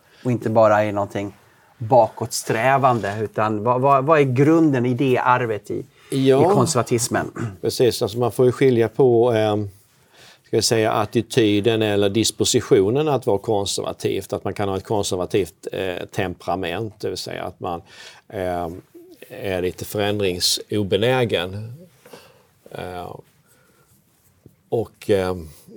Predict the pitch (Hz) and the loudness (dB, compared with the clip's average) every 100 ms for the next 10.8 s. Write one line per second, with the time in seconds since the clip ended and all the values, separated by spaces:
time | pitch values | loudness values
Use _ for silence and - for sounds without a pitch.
0 | 95 - - 107 - 104 107 110 107 110 | -20 -18 -18 -20 -18 -4 -2 -2 0 2
1 | 110 110 101 95 95 - 101 95 - 101 | 2 0 0 -2 -4 -4 -4 -4 -4 -2
2 | 92 - - 98 98 101 110 120 120 107 | -2 -4 -6 -6 -4 -4 -2 -2 0 0
3 | 104 98 90 92 98 104 104 101 101 98 | 0 -2 -8 -8 -8 -6 -4 -2 -2 -4
4 | - _ _ _ - _ _ _ - - | -8 _ _ _ -20 _ _ _ -10 -6
5 | 101 95 95 107 - 120 117 107 101 95 | -4 -4 -2 -4 0 0 0 -2 -4 -4
6 | - 101 113 - 113 104 104 107 131 123 | -4 -4 -6 -4 -2 -2 -4 -2 -2 -2
7 | - 117 98 - 98 - 98 95 92 92 | -4 -4 -2 -4 -8 -4 -4 -4 -6 -6
8 | 87 110 98 107 95 - - 131 131 127 | -6 -6 -6 -8 -6 -8 -6 -2 -2 0
9 | 123 117 123 120 113 110 - 113 - 127 | -2 -2 -2 0 -2 -4 -2 -2 -2 -6
10 | 107 - 107 101 117 110 104 | -4 -2 -2 0 2 2 0